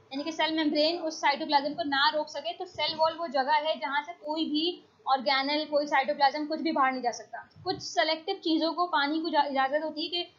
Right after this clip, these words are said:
पानी जा सकता है, अगर पानी ज़्यादा हो गया तो cell के अंदर पानी चला जाएगा, अगर पानी कम हो गया तो सेल के अंदर पानी आ जाएगा,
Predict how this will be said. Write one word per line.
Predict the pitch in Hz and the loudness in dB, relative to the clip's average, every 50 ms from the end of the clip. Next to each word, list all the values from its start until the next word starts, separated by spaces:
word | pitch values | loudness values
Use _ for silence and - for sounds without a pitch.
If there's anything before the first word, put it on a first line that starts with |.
| _ _ - | _ _ -2
पानी | 277 269 277 294 294 | 0 0 0 2 2
जा | 285 269 | 2 2
सकता | 262 285 285 - 294 | 0 -2 -4 -4 -4
है, | 285 | -2
अगर | 285 285 | -2 -2
पानी | 285 285 277 277 294 | -4 -4 -6 -4 -4
ज़्यादा | 294 269 240 240 269 269 | 0 0 0 2 0 0
हो | 262 | 0
गया | 269 269 269 | -2 -4 -6
तो | 302 294 | -6 -6
cell | 269 262 262 247 | -4 -4 -4 -4
के | 262 | -4
अंदर | 262 262 | -4 -4
पानी | 262 262 262 262 262 | -4 -4 -6 -6 -6
चला | 277 269 262 | -6 -4 -2
जाएगा, | 247 254 254 247 262 | 0 0 0 2 2
अगर | 262 240 254 | 0 0 -2
पानी | 247 - 262 254 262 262 | -4 -4 -4 -6 -6 -4
कम | 254 277 269 | -2 -2 -2
हो | 269 269 | -2 -2
गया | 254 262 262 | -6 -6 -8
तो | 277 | -10
सेल | 262 254 240 | -10 -12 -12
के | 254 262 | -10 -8
अंदर | 262 262 | -8 -6
पानी | 262 262 247 240 247 262 254 | -4 -4 -4 -4 -4 -6 -6
आ | 240 220 | -6 -4
जाएगा, | 214 247 247 247 277 285 277 | -2 -2 0 2 0 0 -2